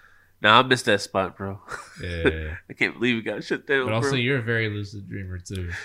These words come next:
Speaker 1: Yeah, that's what I'm saying. So, like, my
Speaker 2: Very
Speaker 1: dreams be,
Speaker 2: lucid
Speaker 1: like, a little
Speaker 2: dreamer.
Speaker 1: too crazy. I kept having zombie dreams, bro.
Speaker 2: Wild.
Speaker 1: Oh, wow,
Speaker 2: Yeah, you don't
Speaker 1: bro.
Speaker 2: wanna have
Speaker 1: You don't
Speaker 2: zombie
Speaker 1: want
Speaker 2: dreams.
Speaker 1: zombie dreams,
Speaker 2: You
Speaker 1: bro.
Speaker 2: don't
Speaker 1: And they
Speaker 2: wanna have
Speaker 1: always
Speaker 2: zombie
Speaker 1: catch me,
Speaker 2: dreams.
Speaker 1: bro.
Speaker 2: Yo, yeah, yeah. There's a kid I grew up with, right?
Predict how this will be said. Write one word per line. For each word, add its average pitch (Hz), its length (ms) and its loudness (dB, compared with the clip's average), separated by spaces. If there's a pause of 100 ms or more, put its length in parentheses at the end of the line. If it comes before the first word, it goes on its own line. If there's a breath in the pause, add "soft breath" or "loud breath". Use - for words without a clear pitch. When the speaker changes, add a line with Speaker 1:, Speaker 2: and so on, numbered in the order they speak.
Speaker 1:
Yeah, 156 180 12
that's 156 180 6
what 165 80 6
I'm 120 100 2
saying. 147 360 8
So, 131 120 0
like, 120 180 4
my 131 120 4
Speaker 2:
Very 113 160 0
Speaker 1:
dreams 139 140 4
be, 131 80 0
Speaker 2:
lucid 127 80 2
Speaker 1:
like, 117 160 6
a 117 40 0
little 120 140 4
Speaker 2:
dreamer. 113 200 0
Speaker 1:
too 98 40 -12
crazy. 147 340 4
I 127 40 -4
kept 196 220 -2
having 170 220 -2
zombie 143 460 0
dreams, 101 400 -6
bro. 156 320 0 (440 loud breath)
Speaker 2:
Wild. 85 380 -6 (220)
Speaker 1:
Oh, 214 100 -4
wow, 185 520 4
Speaker 2:
Yeah, 113 60 -2
you 120 60 0
don't 156 120 2
Speaker 1:
bro. 196 80 2
Speaker 2:
wanna 196 140 0
have 120 220 -2
Speaker 1:
You 98 60 -8
don't 208 100 0
Speaker 2:
zombie 233 160 10
Speaker 1:
want 226 140 10
Speaker 2:
dreams. 190 80 0
Speaker 1:
zombie 202 320 6
dreams, 165 400 0
Speaker 2:
You - 60 -16
Speaker 1:
bro. 143 100 0
Speaker 2:
don't 190 100 6
Speaker 1:
And 175 80 2
they 202 60 12
Speaker 2:
wanna 185 100 10
have 220 60 8
Speaker 1:
always 233 180 8
Speaker 2:
zombie 196 120 -4
Speaker 1:
catch 233 260 2
me, 135 160 0
Speaker 2:
dreams. 90 60 -6 (140)
Speaker 1:
bro. 87 180 -6 (300)
Speaker 2:
Yo, 92 360 -4 (120)
yeah, 107 200 -6
yeah. 104 100 -8
There's 131 200 -10
a 120 40 -14
kid 135 160 -8
I 113 120 0
grew 110 200 -2
up 117 100 -6
with, 110 200 -8
right? 107 240 -6